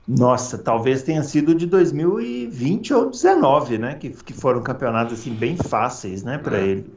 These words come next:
Speaker 1: Acho que
Speaker 2: Eu
Speaker 1: de
Speaker 2: acho que foi,
Speaker 1: dois mil e vinte.
Speaker 2: mas acho que foi quatro corridas,
Speaker 1: Dois mil e vinte
Speaker 2: né?
Speaker 1: foi o que ele ganhou na Turquia, né?
Speaker 2: Isso.
Speaker 1: É só olhar no calendário, mas
Speaker 2: É,
Speaker 1: da-,
Speaker 2: depois
Speaker 1: daqui a
Speaker 2: a gente
Speaker 1: pouco a
Speaker 2: olha
Speaker 1: gente
Speaker 2: lá. Ah.
Speaker 1: É, muito bem. Vamos lá, então. Murilo Carvalho.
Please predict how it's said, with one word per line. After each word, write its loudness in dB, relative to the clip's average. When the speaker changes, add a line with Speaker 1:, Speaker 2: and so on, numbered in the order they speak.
Speaker 1:
Acho -18
que -8
Speaker 2:
Eu -6
Speaker 1:
de -4
Speaker 2:
acho -
que -6
foi, 8
Speaker 1:
dois 6
mil 4
e 8
vinte. 0
Speaker 2:
mas 0
acho -4
que -16
foi -4
quatro 2
corridas, 4
Speaker 1:
Dois 6
mil 6
e 4
vinte 0
Speaker 2:
né? -6
Speaker 1:
foi 6
o 0
que 0
ele -2
ganhou 2
na 0
Turquia, -2
né? -4
Speaker 2:
Isso. 0
Speaker 1:
É -2
só 2
olhar 4
no -2
calendário, -2
mas -6
Speaker 2:
É, -6
Speaker 1:
da-, -4
Speaker 2:
depois -6
Speaker 1:
daqui -4
a -2
Speaker 2:
a -4
gente -6
Speaker 1:
pouco -8
a -6
Speaker 2:
olha -8
Speaker 1:
gente -10
Speaker 2:
lá. -16
Ah. -16
Speaker 1:
É, -14
muito 0
bem. -4
Vamos 6
lá, 6
então. 2
Murilo 2
Carvalho. -8